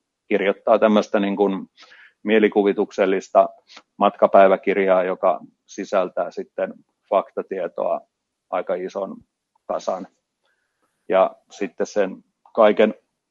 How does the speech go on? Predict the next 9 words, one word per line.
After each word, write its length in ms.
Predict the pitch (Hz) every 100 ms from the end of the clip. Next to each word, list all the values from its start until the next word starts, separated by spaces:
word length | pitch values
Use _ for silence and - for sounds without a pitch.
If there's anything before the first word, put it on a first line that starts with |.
| _ _
kirjoittamisen 720 | 117 104 101 - 104 104 101
perusteella 560 | - 92 95 - 107 95
mä 100 | 95
maksan 440 | 95 92 - 90
heille 260 | 95 92 92
aina 240 | 87 90
sitten 380 | 85 92 - 98 - _ - _ _ _ -
tiettyä 400 | 98 107 - 117
sanamäärää 840 | 110 104 95 95 92 92 90 85